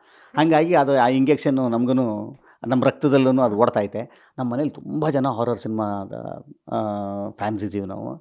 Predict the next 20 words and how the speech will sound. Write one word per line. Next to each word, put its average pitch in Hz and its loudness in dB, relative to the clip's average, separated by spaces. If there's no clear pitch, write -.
ಆ, 196 -8
ನೀವು 147 0
ಯಾವ್ದು 165 6
ಹೇಳಿ, 160 6
ಈ 160 0
ಪಿಕ್ಚರ್ - 2
ನೋಡಿರ್ತೀನಿ, 113 -2
ದೆವ್ವದ 107 -4
ಪಿಕ್ಚರ್. - -16
ನೀವು 151 4
ಯಾವ 156 6
ಸಾರ್ 190 8
ಅದು 156 2
ಅಂತ 147 2
ಹೇಳಿ, 123 0
ಎಲ್ಲಿಂದ 170 6
ಎಲ್ಲಿಂದನೋ 196 8
ಬೇಕಾದ್ರೆ 156 2
ಹೇಳಿ, 104 -4
ಆ, 139 2